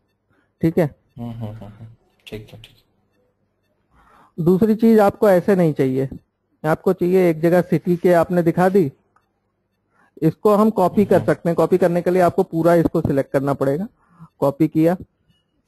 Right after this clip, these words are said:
Speaker 1: और आपने यहाँ कहीं भी अपने हिसाब से पेस्ट कर दिया, ठीक है जी। अब क्या करता है ये कि दो आपके पास पाइवट हो गए,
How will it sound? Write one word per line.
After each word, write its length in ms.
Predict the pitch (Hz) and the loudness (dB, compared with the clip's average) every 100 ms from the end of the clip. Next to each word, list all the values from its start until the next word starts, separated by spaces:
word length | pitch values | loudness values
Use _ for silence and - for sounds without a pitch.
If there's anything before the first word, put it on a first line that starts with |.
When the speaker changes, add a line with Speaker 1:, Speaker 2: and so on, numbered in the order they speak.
| _ - | _ -2
Speaker 1:
और 160 | 151 | 0
आपने 460 | 143 147 165 160 160 - _ | 2 0 0 0 -2 -8 _
यहाँ 260 | 160 147 151 | -6 -4 -4
कहीं 220 | 147 147 | 0 0
भी 140 | 147 147 | 2 0
अपने 320 | 143 147 143 | 0 -2 -2
हिसाब 280 | 135 139 135 | -2 -2 -4
से 220 | - 170 - _ _ _ _ _ _ - | -2 -2 -2 _ _ _ _ _ _ 0
पेस्ट 280 | 143 - | 0 -2
कर 200 | - 131 | -4 -2
दिया, 220 | 123 - 139 _ _ _ _ _ _ _ | -2 -6 -8 _ _ _ _ _ _ _
ठीक 120 | 147 | -6
है 80 | 170 | -4
जी। 140 | 143 - _ _ _ _ _ _ - | -6 -10 _ _ _ _ _ _ -6
अब 120 | - | -4
क्या 240 | - 208 | 0 0
करता 320 | 220 208 - | 2 -2 2
है 120 | 190 196 | 2 2
ये 80 | |
कि 120 | 214 214 | 2 -4
दो 340 | 156 185 208 | 0 4 4
आपके 280 | 185 165 175 | 4 0 -4
पास 200 | 165 156 - | -2 -4 -2
पाइवट 340 | 143 135 123 | -2 -2 -4
हो 60 | 131 | -8
गए, 140 | 131 | -8